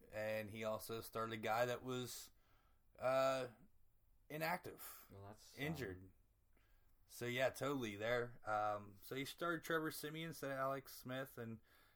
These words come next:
Speaker 1: he started, uh, Stefon Diggs, who didn't even play.
Speaker 2: See, that just sounds like tanking, man. People in my league would be losing their
Speaker 1: Well,
Speaker 2: shit.
Speaker 1: it doesn't help that he was already oh and six coming into my game.
Speaker 2: Yeah.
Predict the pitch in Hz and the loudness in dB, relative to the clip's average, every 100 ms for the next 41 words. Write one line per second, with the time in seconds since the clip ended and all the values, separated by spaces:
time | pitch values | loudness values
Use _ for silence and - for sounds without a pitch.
0 | - 120 113 - 131 131 117 123 123 120 | -10 -6 -4 -2 0 0 -2 -2 0 2
1 | 117 113 - - 123 135 120 110 139 101 | 2 0 -4 -4 0 0 0 -2 -4 -4
2 | - 104 104 113 117 113 - 117 113 98 | -8 -8 -6 -6 -6 -6 -2 2 2 -2
3 | - - - - - 127 - 170 147 127 | -12 -20 -20 -16 -6 -6 -4 -2 0 0
4 | 107 95 - 107 95 90 87 92 90 123 | -2 -6 -8 -8 -8 -8 -8 -8 -10 -8
5 | 143 120 101 98 95 92 87 85 85 - | -4 -4 -4 -6 -8 -10 -12 -14 -14 -14
6 | 98 101 - - 190 202 202 - - 208 | -12 -10 -10 8 12 12 12 12 10 10
7 | 170 233 214 208 180 190 185 139 165 165 | 12 10 10 8 8 8 6 2 4 6
8 | 143 143 147 147 143 135 135 117 - 117 | 6 6 6 6 6 8 8 4 0 -2
9 | - - 117 110 104 98 98 135 139 135 | -2 -2 -2 -2 -2 -2 0 6 8 8
10 | 127 | 4